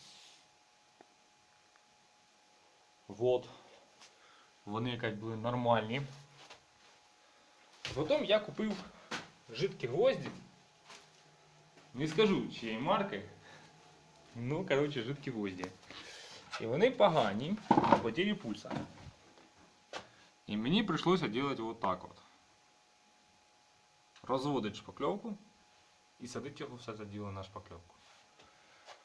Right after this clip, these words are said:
Виходить, що вот это вот все посаджено на жидкі гвозді.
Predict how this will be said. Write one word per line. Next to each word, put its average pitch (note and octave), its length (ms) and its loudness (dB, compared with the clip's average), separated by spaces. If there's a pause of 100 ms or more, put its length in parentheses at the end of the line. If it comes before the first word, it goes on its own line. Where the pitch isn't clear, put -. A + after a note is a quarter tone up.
(140)
Виходить, F3+ 320 2
що B2+ 240 -2 (600)
вот B2 240 -2
это A#2+ 200 4
вот G2 180 -6
все - 680 -2 (2500)
посаджено A#2+ 560 0
на G#2+ 240 -6 (340)
жидкі A2+ 460 -14
гвозді. G#2+ 540 -12